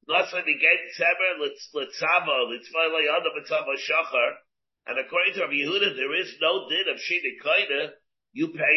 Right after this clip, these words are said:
him according to the Shvach Yetzer Al Yitzi, Yitzi, Yetzer Al Shvach. According to Tosfos, the Pashtus is the whole Shver, the whole Gemara. Tosfos we had in the Mishnah. And for that, we have the Chayr and the Shach,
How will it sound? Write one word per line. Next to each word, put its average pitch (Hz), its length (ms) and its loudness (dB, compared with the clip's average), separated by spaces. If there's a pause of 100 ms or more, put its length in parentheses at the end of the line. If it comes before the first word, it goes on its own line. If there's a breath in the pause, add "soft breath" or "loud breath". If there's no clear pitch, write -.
him 165 160 0
according 160 400 -2
to 170 80 -4
the 151 80 -2
Shvach 151 320 -2
Yetzer 151 320 0
Al 143 160 4
Yitzi, 139 320 -2
Yitzi, 151 320 -4
Yetzer 151 400 -4
Al 147 240 2
Shvach. 190 400 0 (560)
According - 400 -6
to 156 80 -8
Tosfos, 185 480 -4
the 135 160 -8
Pashtus 151 480 -2
is 147 160 -6
the 151 80 2
whole 156 240 2
Shver, 170 240 0
the 165 80 0
whole 180 160 2
Gemara. 208 480 0 (240)
Tosfos 185 400 -2
we 185 80 4
had 185 240 4
in 190 160 -6
the 185 320 -2
Mishnah. 190 400 0 (580)
And - 80 -20
for 147 140 -6
that, 175 440 6 (200)
we 147 160 0
have 165 240 2
the 143 80 -6
Chayr 165 240 0
and 170 80 -8
the 160 80 -8
Shach, 180 400 0